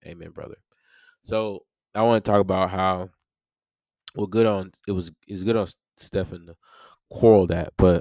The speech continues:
I wanna talk about how, um,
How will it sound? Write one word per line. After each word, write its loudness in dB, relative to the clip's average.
I -2
wanna 0
talk -4
about 0
how, -6
um, -14